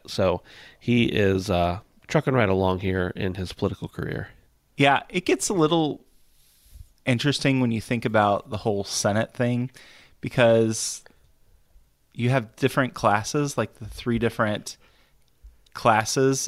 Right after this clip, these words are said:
Speaker 2: of senators, and you need to go back and listen to our episode dealing with the Senate. So when your state becomes a state, <laughs> you get two senators, right? But
Speaker 1: Mm-hmm.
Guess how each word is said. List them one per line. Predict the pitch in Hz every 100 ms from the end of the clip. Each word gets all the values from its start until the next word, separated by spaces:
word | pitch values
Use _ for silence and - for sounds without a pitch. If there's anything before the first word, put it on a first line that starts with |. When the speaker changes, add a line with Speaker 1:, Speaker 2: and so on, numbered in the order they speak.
| -
Speaker 2:
of | 110 101
senators, | - 113 113 123 127 120
and | 101
you | 107
need | 127 101
to |
go | 110
back | 101 104 104 -
and | 101 101
listen | - 104
to | - 101
our | 101
episode | 101 101 - 101 101 - - - _
dealing | 117 110 107
with | 101 -
the | 107
Senate. | - 107 113 123 - - - - -
So | - 143 127 120 120 -
when | 131 120 117 113 117 - -
your | - 110 135
state | - - 170 151 - -
becomes | 120 - 117 110 107 110 113 - - _ _ _ - - - - - -
a | 107
state, | - 147 107 - 127 - 143 -
<laughs> | 220 -
you | 180 151 143
get | 165 180
two | 185 165
senators, | 185 175 120 107 110
right? | 127 123 151 - - - - - 143
But | 131 120 -
Speaker 1:
Mm-hmm. | 110 107